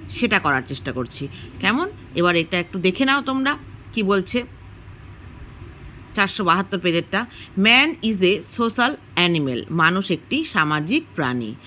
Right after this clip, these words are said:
"He cannot live alone", সে একা থাকতে পারে না। "No person can be happy without having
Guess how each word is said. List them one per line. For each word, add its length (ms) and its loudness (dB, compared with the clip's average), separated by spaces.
"He 180 6
cannot 420 4
live 400 6
alone", 380 2
সে 220 2
একা 260 2
থাকতে 360 -4
পারে 260 2
না। 220 -2
"No 60 2
person 420 2
can 380 2
be 160 4
happy 560 2
without 600 4
having 480 4